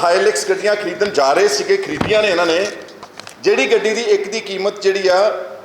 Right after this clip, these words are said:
ਉਹ ਛੱਤੀ ਲੱਖ ਉਣਾਨਵੇਂ ਹਜ਼ਾਰ ਨੌ ਸੌ ਤਿੰਨ ਰੁਪਈਏ ਬਿਲਿੰਗ 'ਤੇ ਹੈ।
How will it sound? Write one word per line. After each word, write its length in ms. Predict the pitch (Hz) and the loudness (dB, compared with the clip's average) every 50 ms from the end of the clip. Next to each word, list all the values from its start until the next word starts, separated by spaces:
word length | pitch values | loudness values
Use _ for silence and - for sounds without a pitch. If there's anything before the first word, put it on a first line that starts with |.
| - - - | -18 -10 -2
ਉਹ 560 | - 202 214 220 220 220 226 226 220 - - - - - - - - - | 2 4 4 6 6 4 4 2 0 -6 -8 -10 -14 -14 -16 -16 -8 -4
ਛੱਤੀ 420 | - 214 214 214 214 - 269 262 | -2 -2 -2 -4 -4 -4 -4 -2
ਲੱਖ 400 | 254 214 185 185 180 - - 220 208 - - - - - - - - - - | 0 2 2 2 2 0 -2 -2 -4 -4 -4 -10 -14 -18 -18 -20 -18 -10 -4
ਉਣਾਨਵੇਂ 460 | 180 175 175 175 180 196 214 233 247 240 | 0 0 2 2 2 2 2 2 2 2
ਹਜ਼ਾਰ 680 | 208 190 165 147 156 147 151 160 180 185 - - - - - - - - - - - | 2 2 2 2 2 4 4 2 2 0 -2 -6 -8 -12 -14 -16 -18 -20 -20 -16 -8
ਨੌ 220 | 131 135 143 151 156 | -2 0 0 0 0
ਸੌ 220 | - - 185 185 | 0 0 -2 -2
ਤਿੰਨ 300 | 190 - 170 143 139 139 | -2 -4 -4 -4 -2 -2
ਰੁਪਈਏ 500 | 135 139 139 135 120 110 117 110 101 - - - - - - - - | -2 -2 -2 -6 -8 -6 -6 -6 -8 -8 -12 -16 -20 -20 -16 -8 -4
ਬਿਲਿੰਗ 280 | 151 151 139 139 135 - | -2 0 0 0 -2 -2
'ਤੇ 120 | - 127 90 | -4 -4 -6
ਹੈ। 180 | 80 78 - | -6 -8 -12